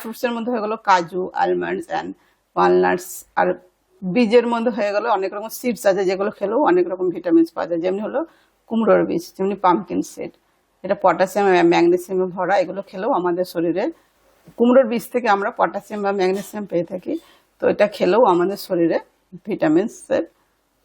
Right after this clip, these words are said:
মানে পূর্তি হয়। লো ফ্যাট ডায়েরি প্রোডাক্ট যেমনি হয়ে গেল কার্ড, ইয়োগার্ট, এগুলো হচ্ছে দই, এসব খেলে আমাদের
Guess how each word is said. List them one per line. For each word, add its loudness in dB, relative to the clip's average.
মানে 2
পূর্তি -6
হয়। -14
লো 8
ফ্যাট 4
ডায়েরি 4
প্রোডাক্ট -2
যেমনি 2
হয়ে -6
গেল -4
কার্ড, 6
ইয়োগার্ট, 0
এগুলো 2
হচ্ছে -4
দই, 6
এসব -6
খেলে -2
আমাদের -2